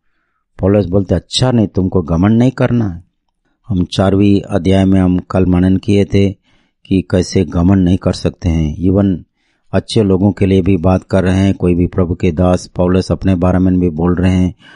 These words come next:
और दूसरे लोगों के लिए भी बोल रहे हैं, जो दान वरदान से भरे हुए लोग हैं, चिन्ह चमत्कार भी कर रहे हैं, अच्छा खासा टीचिंग भी दे रहे हैं, उनके लिए भी बोल रहे हैं, "तुम कोई भी घमंड नहीं कर सकते हैं, ये सब परमेश्वर का वरदान है।"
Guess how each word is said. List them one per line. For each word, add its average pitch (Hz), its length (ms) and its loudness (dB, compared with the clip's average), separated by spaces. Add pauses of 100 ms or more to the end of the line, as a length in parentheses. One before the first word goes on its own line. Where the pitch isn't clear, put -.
(320)
और 92 80 -2
दूसरे 95 340 0
लोगों 90 300 2
के 92 140 -2
लिए 92 140 2
भी 90 140 0
बोल 90 260 0
रहे 90 180 0
हैं, 87 100 0
जो 85 140 0
दान 90 260 0
वरदान 87 360 0
से 90 400 0 (480)
भरे 92 200 0
हुए 92 200 2
लोग 92 260 2
हैं, 90 120 4
चिन्ह 92 220 -2
चमत्कार 92 500 0
भी 85 120 0
कर 90 220 -2
रहे 92 180 2
हैं, 95 100 2
अच्छा 92 240 -2
खासा 90 320 -2
टीचिंग 95 420 -2
भी 92 100 0
दे 95 140 2
रहे 95 120 2
हैं, 98 220 0 (500)
उनके 120 260 0
लिए 135 100 2
भी 123 120 2
बोल 107 240 2
रहे 107 140 0
हैं, 104 80 0
"तुम 104 200 -2
कोई 113 220 0
भी 104 340 0 (380)
घमंड 107 320 4
नहीं 110 120 4
कर 107 180 0
सकते - 380 -2
हैं, 101 120 2
ये 101 100 2
सब - 280 -4
परमेश्वर 104 440 0
का - 140 -4
वरदान 127 520 0
है।" 104 260 -6